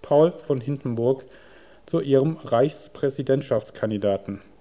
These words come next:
Neunzehnhundertdreiunddreißig ernennt Paul von Hindenburg Hitler zum Reichskanzler. Als daraufhin die S A in Lessings Haus eindringt, kann sie es nur demolieren. Lessing selbst ist bereits geflohen.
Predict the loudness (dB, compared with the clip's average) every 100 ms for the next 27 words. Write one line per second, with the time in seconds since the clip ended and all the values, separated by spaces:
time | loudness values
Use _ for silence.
0 | -20 -20 _ -20 -20 _ -20 -20 _ -4
1 | -2 0 -2 0 -2 2 4 4 2 2
2 | 2 2 -4 -2 -2 -4 0 2 2 0
3 | -4 -4 -6 0 2 2 -2 -10 -4 -2
4 | -2 -2 -2 0 2 2 0 -4 -4 -4
5 | -6 -6 -10 -20 -20 -20 -20 -20 -20 _
6 | -10 -6 4 6 6 4 0 0 -2 -4
7 | -2 4 4 4 -2 -6 -6 -2 -2 0
8 | -2 0 2 2 0 -2 0 0 0 -2
9 | -14 -20 -16 -2 0 0 -2 -2 0 2
10 | 2 0 -4 0 2 4 4 2 -4 -10
11 | -20 _ -2 0 2 0 2 4 4 2
12 | -8 -4 2 4 4 -2 -2 0 0 -2